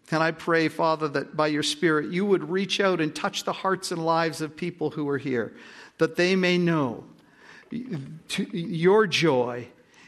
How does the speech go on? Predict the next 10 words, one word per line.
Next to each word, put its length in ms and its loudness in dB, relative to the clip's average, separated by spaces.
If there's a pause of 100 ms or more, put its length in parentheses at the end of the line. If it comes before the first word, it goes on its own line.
no 180 4
matter 240 4
what 260 2
the 80 -4
circumstance 960 -2 (100)
they're 220 0
going 340 -4
for. 440 -8 (600)
And 120 0
Father, 440 2